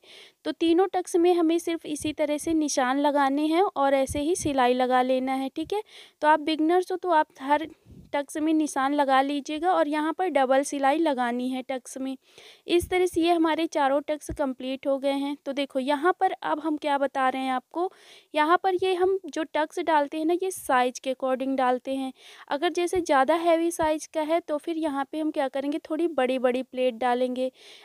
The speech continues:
अगर हम बड़ी प्लेट डालेंगे, तो यहाँ पर हमारी कटोरी भी बड़ी बन के तैयार होगी, ठीक है। तो इस तरह से ये हमने एक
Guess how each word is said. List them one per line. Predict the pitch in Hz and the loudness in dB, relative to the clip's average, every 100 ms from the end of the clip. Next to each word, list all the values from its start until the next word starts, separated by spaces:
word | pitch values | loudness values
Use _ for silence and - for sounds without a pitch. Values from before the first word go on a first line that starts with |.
| - | -6
अगर | 285 349 | 2 4
हम | 381 | 4
बड़ी | 359 311 339 | 4 2 2
प्लेट | 339 339 | -2 -4
डालेंगे, | 311 330 320 330 | 0 0 2 0
तो | 339 | -2
यहाँ | 320 302 294 | -4 -2 -2
पर | 330 | -2
हमारी | 330 302 294 311 | 0 0 0 -2
कटोरी | - 269 269 269 | -4 -2 0 0
भी | 285 302 | -2 -2
बड़ी | 330 294 269 | 0 0 0
बन | 254 247 | -2 -2
के | 247 311 | -2 -6
तैयार | - 247 233 226 | -4 -2 0 0
होगी, | 233 233 247 | 0 -2 -4
ठीक | 240 311 302 | -6 -6 -4
है। | 392 _ - - - | -6 _ -20 -20 -6
तो | 311 | -4
इस | 330 | -2
तरह | 330 330 | -2 -2
से | - | 0
ये | 311 | 0
हमने | 330 311 320 330 - | 2 2 2 0 -4
एक | 294 | -6